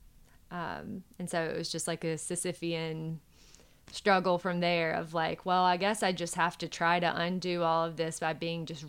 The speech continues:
really, really extraordinarily good. That is more of what I, I still carry with me of, like, feeling,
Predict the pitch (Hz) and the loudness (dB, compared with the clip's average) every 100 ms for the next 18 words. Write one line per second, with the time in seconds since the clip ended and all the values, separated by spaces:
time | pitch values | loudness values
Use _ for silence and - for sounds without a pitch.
0 | 151 170 165 165 170 160 165 160 170 170 | -4 0 2 2 0 -2 -2 0 -2 -4
1 | 170 - - 170 - 170 170 170 160 160 | -4 -4 -6 -6 -4 -2 -2 -2 -2 -4
2 | 156 147 - 151 - - 214 - _ - | -6 -8 -8 -8 -8 -8 -10 -12 _ -20
3 | - _ - 180 208 202 196 - - - | -20 _ -20 -6 0 2 2 -2 -10 -10
4 | 175 156 185 180 165 160 151 160 156 156 | -8 -6 -6 -4 -4 -4 -4 -2 -2 -4
5 | 160 156 - - 180 170 - 175 165 175 | -6 -8 -12 -4 -4 -2 -2 -2 -2 -4
6 | 160 156 151 - 160 156 156 170 156 - | -2 -2 -4 -6 -6 -6 -4 -4 -4 -8
7 | - - 180 170 165 160 160 160 156 | -16 -8 -2 -2 -2 -4 -6 -8 -10